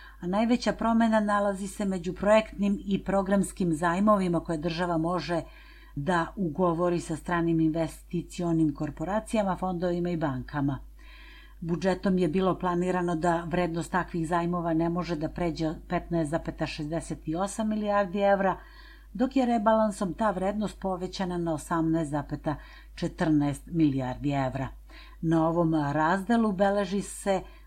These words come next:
dodatnih dvadeset i tri milijarde dinara za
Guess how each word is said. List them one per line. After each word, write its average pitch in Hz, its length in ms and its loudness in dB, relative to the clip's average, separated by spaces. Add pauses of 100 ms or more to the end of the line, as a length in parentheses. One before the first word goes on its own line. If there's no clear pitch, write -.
dodatnih 185 600 2
dvadeset 175 640 0
i 185 220 -8
tri 208 260 2
milijarde 156 560 2
dinara 160 500 2
za 160 280 -2